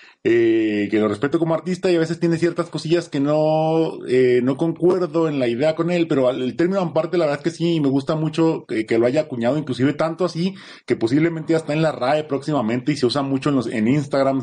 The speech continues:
se usa mucho el hashtag, tiene mucha fuerza, y es la unión, eh, gracias, Darín Sexnet, Antonio García Villarán, eh, es la unión de dos palabras que es el AMPA y, eh, lo que es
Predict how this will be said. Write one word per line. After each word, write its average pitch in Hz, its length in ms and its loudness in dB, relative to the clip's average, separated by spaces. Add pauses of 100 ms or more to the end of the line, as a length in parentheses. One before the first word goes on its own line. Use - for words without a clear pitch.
(120)
se 117 120 0
usa 123 140 0
mucho 127 180 -2
el 117 60 -2
hashtag, 131 280 -2
tiene 147 160 0
mucha 151 220 0
fuerza, 131 420 -2 (320)
y 135 120 2
es 170 120 0
la 220 120 0
unión, 175 640 0 (260)
eh, 127 460 4
gracias, 143 300 -2
Darín 120 260 -2
Sexnet, 127 400 -2
Antonio 143 320 0
García 135 240 -2
Villarán, 139 460 0 (260)
eh, 135 200 2
es 160 120 0
la 202 120 2
unión 180 360 2
de 160 100 0
dos 156 200 0
palabras 156 600 -2
que 120 160 2
es 123 160 0
el 110 200 0
AMPA 127 520 -2
y, 135 480 2
eh, 107 220 2
lo 104 160 0
que 113 120 2
es 113 160 -2